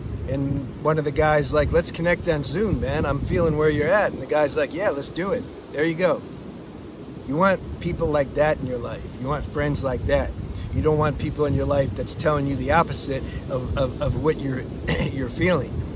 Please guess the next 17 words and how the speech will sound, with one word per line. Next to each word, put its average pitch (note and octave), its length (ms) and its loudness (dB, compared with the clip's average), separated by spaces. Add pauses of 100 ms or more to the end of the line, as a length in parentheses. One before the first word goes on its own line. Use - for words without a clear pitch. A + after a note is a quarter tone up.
(840)
You - 120 -2
don't D3+ 160 4
want D#3+ 220 4
people D#3+ 260 -2
to C#3+ 180 -6
drown D3 500 2
out E3+ 280 8 (420)
this C#3 300 -2
higher D#3 460 4
tendency, D3 600 0
higher C#3 340 2
self C#3 460 0
that's A#2+ 180 -4
trying D3 260 2
to C#3 40 -4
be C3 140 -2
born. C3+ 480 -2